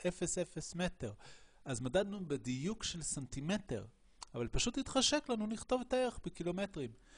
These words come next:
שני הערכים הללו שווים בגודלם, הם רק מיוצגים על ידי יחידות שונות.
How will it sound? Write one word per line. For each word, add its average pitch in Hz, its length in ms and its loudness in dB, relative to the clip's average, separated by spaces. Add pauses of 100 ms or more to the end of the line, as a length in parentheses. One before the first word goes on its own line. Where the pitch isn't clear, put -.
(200)
שני - 160 0
הערכים 247 380 2
הללו 202 200 4
שווים 165 320 2
בגודלם, 131 480 2 (400)
הם 120 100 -4
רק 120 160 -2
מיוצגים 127 500 0
על 202 60 2
ידי 143 160 2
יחידות 127 460 0
שונות. 120 540 -6